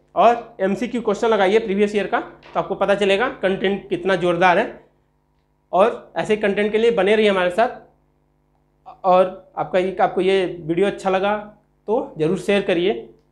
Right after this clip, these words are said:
और चैनल को सब्सक्राइब करिए, लाइक करिए। चलिए नेक्स्ट क्लास में नेक्स्ट टॉपिक के साथ मिलेंगे।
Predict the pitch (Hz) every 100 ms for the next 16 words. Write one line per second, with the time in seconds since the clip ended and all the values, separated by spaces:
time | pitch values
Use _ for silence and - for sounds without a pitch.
0 | _ 139 - 170 180 180 262 - - 151
1 | - 170 185 185 170 196 220 - _ 147
2 | 156 160 160 185 - - _ _ _ _
3 | _ 147 170 170 175 180 175 190 220 -
4 | 151 160 - 185 180 190 190 180 185 180
5 | 196